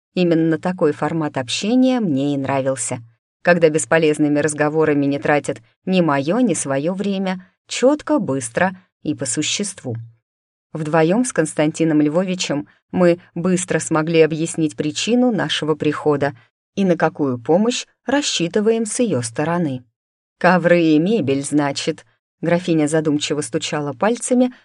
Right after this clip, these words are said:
по резному подлокотнику кресла. «А ведь у меня есть и мебель, и ковер из вашего поместья», а приняв решение, добавила:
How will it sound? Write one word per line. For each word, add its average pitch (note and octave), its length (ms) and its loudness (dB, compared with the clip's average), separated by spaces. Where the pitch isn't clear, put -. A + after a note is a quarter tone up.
по A3 60 0
резному F3+ 460 2
подлокотнику F3+ 760 -2
кресла. C#3 540 -4
«А G3+ 140 0
ведь F#3 200 -2
у E3+ 60 2
меня E3 280 4
есть G3 520 -2
и A3+ 200 -2
мебель, D#3 460 0
и F#3 60 -2
ковер C#3+ 480 2
из A3 160 2
вашего D#3+ 440 0
поместья», D3 720 -2
а F3 120 0
приняв F#3 360 0
решение, A3+ 560 0
добавила: C3 680 -4